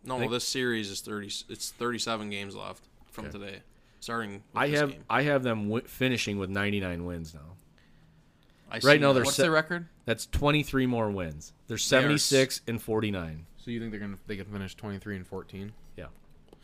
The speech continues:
Speaker 2: think that's very. I mean, po-, I mean, they have a tough schedule. They gotta, they gotta play the Dodgers.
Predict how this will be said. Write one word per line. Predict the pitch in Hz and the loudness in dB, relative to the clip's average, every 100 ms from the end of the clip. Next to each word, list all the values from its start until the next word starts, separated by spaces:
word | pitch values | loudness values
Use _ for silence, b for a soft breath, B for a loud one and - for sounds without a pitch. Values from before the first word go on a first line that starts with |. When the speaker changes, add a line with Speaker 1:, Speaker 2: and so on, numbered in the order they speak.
| - | -12
Speaker 2:
think | 147 156 | -4 -2
that's | 113 | -2
very. | 101 110 117 117 107 - - | 0 2 4 0 -4 -14 -8
I | |
mean, | 110 98 - | -6 -6 -4
po-, | 110 131 | 0 0
I | 135 | 0
mean, | 131 | 2
they | 131 | 6
have | 135 135 | 6 4
a | |
tough | - 123 - | 2 0 2
schedule. | 196 196 127 135 - b b b b - | 2 2 2 0 -2 b b b b -2
They | |
gotta, | 110 113 147 | 0 0 -2
they | 117 | 0
gotta | 117 113 | 2 2
play | 113 131 | 2 0
the | 151 | 0
Dodgers. | 143 127 127 123 135 - | 2 4 4 2 -2 -6